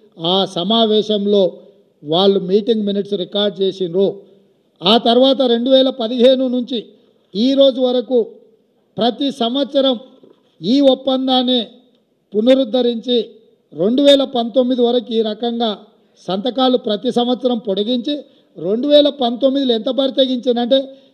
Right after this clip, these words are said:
ఇక ప్రతి సంవత్సరం మేము వచ్చి ఏం సంతకం పెడతాం? బచావత్ ట్రిబ్యునల్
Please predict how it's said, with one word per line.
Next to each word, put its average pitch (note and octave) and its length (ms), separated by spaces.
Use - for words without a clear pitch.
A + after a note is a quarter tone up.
ఇక G#3+ 140
ప్రతి A3+ 340
సంవత్సరం A#3 440
మేము A3 200
వచ్చి G#3+ 200
ఏం G#3 120
సంతకం G3+ 360
పెడతాం? G3+ 340
బచావత్ A#3 640
ట్రిబ్యునల్ A3 540